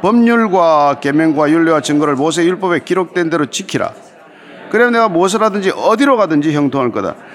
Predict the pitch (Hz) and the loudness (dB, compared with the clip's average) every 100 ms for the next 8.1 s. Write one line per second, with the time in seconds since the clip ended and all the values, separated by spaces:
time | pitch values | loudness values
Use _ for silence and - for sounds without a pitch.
0 | - - - 214 254 143 147 196 240 359 | -20 -16 -2 0 2 0 2 4 2 0
1 | 370 339 320 320 247 175 160 143 165 160 | 0 0 2 0 2 0 0 0 0 0
2 | 131 120 139 226 233 247 226 185 165 170 | 0 0 0 0 0 0 -2 -2 -4 -2
3 | 175 156 120 90 90 - - 87 107 101 | -2 0 -2 -6 -10 -18 -18 -10 -8 -8
4 | 101 120 110 104 113 98 90 90 - - | -6 -4 -2 -2 -2 -4 -6 -12 -12 -16
5 | - _ _ _ - - 110 135 135 165 | -18 _ _ _ -16 -8 -4 -2 -2 -2
6 | 160 131 160 160 147 131 131 - - - | -4 -4 -4 -4 -4 -4 -6 -10 -20 -8
7 | 196 202 165 156 185 - 117 107 107 98 | -2 0 0 -2 -4 -4 -4 -4 -4 -6
8 | 82 | -8